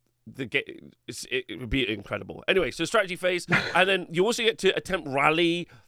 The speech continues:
Speaker 1: uh, fleeing units before you do any moving. Uh, and there ha-, is a little bit of n-, a note on rallying, uh, lower down, uh, that you rallying, uh, rally a fleeing unit. So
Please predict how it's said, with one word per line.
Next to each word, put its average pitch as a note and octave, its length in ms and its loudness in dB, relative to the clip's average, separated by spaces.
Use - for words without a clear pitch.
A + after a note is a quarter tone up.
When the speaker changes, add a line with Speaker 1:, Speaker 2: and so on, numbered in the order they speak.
Speaker 1:
uh, C3 280 4
fleeing D#3 560 -2
units B2 640 -6
before G3+ 420 0
you G#3+ 140 -4
do G3 160 2
any F#3 120 4
moving. C3+ 360 2
Uh, C3 220 8
and C#3 120 0
there D3 100 4
ha-, E3+ 180 2
is F3+ 160 0
a F#3+ 40 0
little D#3+ 200 0
bit C#3+ 160 0
of B2+ 180 0
n-, C#3 220 0
a C3 100 0
note C#3+ 300 2
on A2+ 160 -2
rallying, G#2+ 600 -2
uh, A2 120 -2
lower A2+ 320 0
down, G#2 480 -2
uh, A#2 240 2
that G#2+ 120 -6
you A#2 120 -6
rallying, A#2 520 0
uh, A2+ 120 -6
rally A#2+ 240 0
a G#2+ 40 0
fleeing A2 300 -4
unit. A2+ 260 -4
So D#3+ 140 0